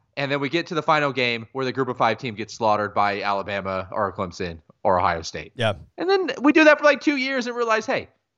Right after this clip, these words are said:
Speaker 1: this isn't working. These teams are not on the same level as these, as these teams," because that's just the way college football works. It's recruiting. The top recruits outside of, like, a random Ed Oliver every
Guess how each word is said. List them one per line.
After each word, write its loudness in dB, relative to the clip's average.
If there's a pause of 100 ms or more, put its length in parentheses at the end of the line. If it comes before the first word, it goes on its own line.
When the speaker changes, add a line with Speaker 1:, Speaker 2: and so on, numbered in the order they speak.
(280)
Speaker 1:
this -4
isn't 0
working. 2 (140)
These -8
teams -4
are 2
not 4
on 0
the -2
same -2
level 2
as -4
these, -8 (400)
as 2
these -6
teams," -6
because -4 (220)
that's 0
just -4
the -6
way 4
college 4
football -2
works. -2 (140)
It's -8
recruiting. 2 (180)
The -2
top 2
recruits -4 (300)
outside 2
of, -6
like, -6
a -4
random -4
Ed -2
Oliver 2
every 0